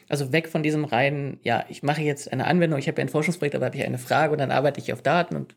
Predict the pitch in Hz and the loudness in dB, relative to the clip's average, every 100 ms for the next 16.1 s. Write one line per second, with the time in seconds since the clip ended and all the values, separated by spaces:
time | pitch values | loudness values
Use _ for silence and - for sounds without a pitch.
0 | - - 139 127 131 170 165 165 143 131 | -12 -6 -6 -4 -2 0 2 0 -2 -6
1 | 143 131 - - - 160 185 180 175 - | -4 -6 -6 -8 -4 -2 0 0 -2 -4
2 | - - - - _ _ _ 147 147 156 | -16 -20 -20 -20 _ _ _ -4 0 2
3 | 151 156 165 - 147 147 143 139 95 190 | 2 0 -2 -2 -4 -4 -2 -2 2 0
4 | 233 220 175 143 139 131 147 151 143 139 | 0 -4 -2 -2 -2 -2 -2 -2 -4 -6
5 | _ _ _ _ _ _ _ _ _ _ | _ _ _ _ _ _ _ _ _ _
6 | - 135 139 156 127 156 143 135 - 143 | -8 -4 0 0 0 -2 0 -2 -2 -4
7 | 131 160 175 - 147 139 123 202 269 - | -4 0 0 0 -4 -2 0 0 -2 -6
8 | - - 139 135 131 131 143 143 - _ | -6 -2 -2 0 0 0 -2 -4 -8 _
9 | - - _ - 175 180 - 160 156 147 | -20 -20 _ 0 2 2 0 -2 -2 -2
10 | 139 143 156 147 143 - 143 143 143 135 | 0 0 0 -4 -6 -4 -2 2 0 0
11 | 143 147 180 175 165 160 170 208 226 151 | -2 2 2 2 0 0 0 2 2 -2
12 | - 143 139 - - 135 147 151 143 139 | -2 -4 -4 -6 -6 -2 0 0 0 0
13 | 185 - - - 120 196 - 175 175 170 | -4 -6 -8 -6 0 0 0 -4 -6 -6
14 | 170 156 - 160 165 143 - 170 170 165 | -6 -6 -4 -4 0 -2 -2 -4 -2 -2
15 | 160 160 156 139 147 147 147 - 151 196 | -2 0 0 0 -2 -2 -4 0 2 2